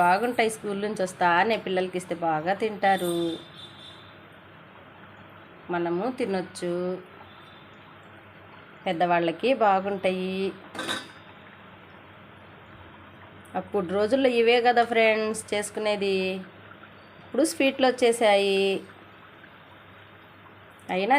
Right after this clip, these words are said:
దీని టేస్ట్ దీనికే కదా ఫ్రెండ్స్. చూడండి ఎంత బాగుందో. ఇలా కాలాలి,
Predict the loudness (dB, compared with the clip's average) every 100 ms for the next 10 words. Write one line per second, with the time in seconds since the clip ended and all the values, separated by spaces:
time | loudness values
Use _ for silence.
0 | 2 -2 2 0 0 -4 -4 -6 -2 -2
1 | 0 0 0 0 -2 -2 -4 -6 -10 -20
2 | -20 -20 -20 -20 -20 -20 -20 -20 -20 -20
3 | -20 -20 -20 -20 -20 -20 -20 -20 -20 -16
4 | -6 -4 0 0 0 -4 -10 -6 -4 0
5 | 0 -2 0 0 0 -4 -20 -20 -20 -20
6 | -20 -18 -16 -16 -20 -8 -2 0 2 2
7 | 2 4 4 4